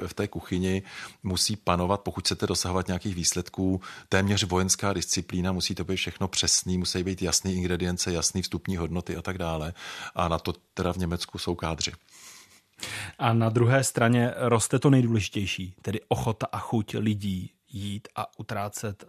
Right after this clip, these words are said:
Speaker 2: za dobré jídlo a, jak vy říkáte, nejíst blbě?
Speaker 1: No tak já je nazývám gastronauti, že jo? Já jim říkám těm, co chtějí za tím, za tím jídlem, takže se opravdu tím zaobírají a musím říct, jako, že ten nárůst,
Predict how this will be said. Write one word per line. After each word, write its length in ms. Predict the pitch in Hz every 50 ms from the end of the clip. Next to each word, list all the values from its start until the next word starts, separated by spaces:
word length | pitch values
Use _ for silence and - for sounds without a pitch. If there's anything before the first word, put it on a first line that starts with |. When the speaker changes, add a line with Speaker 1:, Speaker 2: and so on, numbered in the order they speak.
| -
Speaker 2:
za 200 | - 104 95 98
dobré 420 | 95 101 101 98 107 107 107 104 104
jídlo 420 | 101 95 98 95 98 90 90 110 - - - -
a, 80 | - 104
jak 140 | 98 92 -
vy 100 | 107 104
říkáte, 500 | 92 - 110 - 92 90 95 - 98 95 - _ -
nejíst 280 | 92 90 90 95 95 92
blbě? 320 | 95 92 98 117 - 151 - _ _ _ _ _ _ _ - - - - - - - - - -
Speaker 1:
No 80 | 104
tak 180 | 110 147 139 -
já 340 | 120 113 107 107 110 113 113 113 107 107
je 120 | 110 117
nazývám 400 | 120 113 110 117 120 123 131 131
gastronauti, 760 | 107 92 - - - - 87 85 87 90 90 90 - 110 117
že 80 | 120 120
jo? 60 | 117
Já 100 | 120 104
jim 120 | 98 107 101
říkám 300 | 98 101 - - 107 107
těm, 140 | - 107 101
co 140 | - - 104
chtějí 320 | - - - 107 104 104
za 100 | 95 107
tím, 240 | - - 107 107 98
za 100 | 92 92
tím 160 | - 110 107
jídlem, 320 | 95 95 92 95 101 104
takže 260 | 104 110 101 95 98 90
se 200 | - - 110 107 - - - - -
opravdu 260 | 98 - 98 95 95
tím 160 | 92 - 117
zaobírají 640 | 92 80 80 85 85 87 95 95 101 104 104 104 107
a 60 | -
musím 320 | 90 82 80 - - 107 92
říct, 180 | 95 90 -
jako, 160 | 95 - -
že 120 | 95 - 98
ten 180 | - 113 107
nárůst, 520 | 98 90 87 87 90 104 110 104 - -